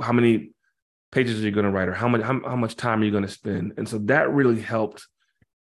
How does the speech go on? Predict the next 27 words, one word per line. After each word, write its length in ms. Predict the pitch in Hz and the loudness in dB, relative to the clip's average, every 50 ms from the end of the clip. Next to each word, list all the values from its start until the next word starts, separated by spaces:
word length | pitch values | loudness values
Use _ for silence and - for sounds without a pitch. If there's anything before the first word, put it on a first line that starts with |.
| _ _ - | _ _ -2
that 100 | 117 113 | 0 0
accountability. 1200 | 110 113 - - 143 143 139 127 107 98 90 92 120 123 127 127 123 110 98 92 90 90 98 104 _ _ _ _ _ _ _ - | 0 -2 -4 -2 2 2 2 2 2 0 0 2 4 4 6 6 4 4 2 0 -2 -2 -4 -8 _ _ _ _ _ _ _ -2
It 60 | 170 | 2
doesn't 140 | 185 214 185 | 2 4 4
have 100 | 165 131 | 4 2
to 60 | 117 | 2
be 80 | 110 104 | 2 0
a 40 | 98 | 0
coach, 440 | - - 113 107 104 98 - - | 0 0 2 2 2 0 -2 -4
but 200 | - - - - | -4 -4 -4 -4
just 160 | - 123 123 - | -4 -6 -4 -2
having 260 | 131 147 139 120 113 | 0 0 0 0 -2
someone 600 | - - - - 135 123 127 127 127 123 123 120 | -4 -6 -4 -2 0 0 2 2 0 0 0 0
or 60 | 110 | 0
someone, 640 | 104 - - 117 110 110 110 107 107 104 104 104 - | -2 -4 -4 -2 -2 -2 -2 -2 -2 -2 -4 -6 -6
somebody 480 | - - 131 120 107 107 107 107 107 104 | -4 -4 -2 0 0 0 0 0 -2 -4
to 580 | 104 - - 113 107 107 104 101 101 101 101 - _ _ _ _ _ _ _ _ _ _ _ _ - | -4 -4 -2 -2 0 0 0 0 -2 -4 -6 -10 _ _ _ _ _ _ _ _ _ _ _ _ -2
hold 240 | - 143 135 131 120 | 2 2 2 2 2
you 120 | 123 120 | 2 2
accountable 640 | 110 117 - - 110 113 127 143 135 113 107 104 101 | 0 0 0 -2 0 2 2 0 0 0 -2 -2 -2
to 180 | 101 - - 113 | -4 -4 -2 0
what 200 | 110 117 113 107 | 2 2 2 0
you 80 | 117 110 | -2 -4
say 200 | 107 - 113 107 | -4 -2 -2 -2
you're 120 | 107 107 | -2 -2
gonna 220 | 107 110 107 104 | -4 -4 -6 -6
do, 380 | 98 95 117 131 110 95 - | -4 -4 -4 -4 -4 -6 -10